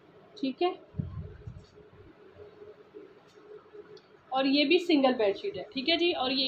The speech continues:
एक ही मिलेगी अभी, इतनी quantity थी, सारी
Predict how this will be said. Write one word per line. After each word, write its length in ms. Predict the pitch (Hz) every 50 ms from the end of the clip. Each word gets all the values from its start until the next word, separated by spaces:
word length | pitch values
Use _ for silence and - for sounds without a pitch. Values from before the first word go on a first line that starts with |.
| 262 262
एक 80 | 262 -
ही 80 | 294
मिलेगी 360 | 269 226 185 - - - - - - - - - - - 427 - - - - -
अभी, 220 | - - - - 190 - - - - - - - - 139 135 - - - - - - - - - - - - - - - - _ - - - _ _ _ - - - - - - - - - _ - - - - - - - _ - - - - -
इतनी 200 | 233 - - 269 269
quantity 460 | - 269 247 240 240 247 240 247 254
थी, 240 | - - 247 247 262
सारी 360 | 262 - 240 220 226 269 370